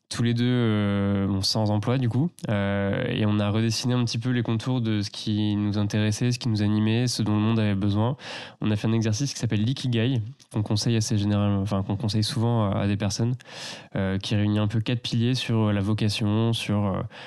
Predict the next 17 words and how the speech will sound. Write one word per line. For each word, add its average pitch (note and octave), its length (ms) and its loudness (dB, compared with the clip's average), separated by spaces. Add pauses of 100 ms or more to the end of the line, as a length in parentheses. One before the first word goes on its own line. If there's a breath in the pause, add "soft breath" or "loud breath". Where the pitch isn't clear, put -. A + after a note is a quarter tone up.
(120)
la G#2 100 0
profession, G#2+ 720 -2
et G#2 40 -2
cetera, A2 600 -2
et B2 320 -2
qui A#2+ 140 -6
te A2 40 -4
permet A#2+ 280 2
de B2 100 0
trouver A#2+ 400 0
en B2 100 2
tout - 120 -8
cas A#2 140 2
un A2 160 2
espèce G#2 300 0
d'idéal, A2 460 2
euh, F#2+ 320 0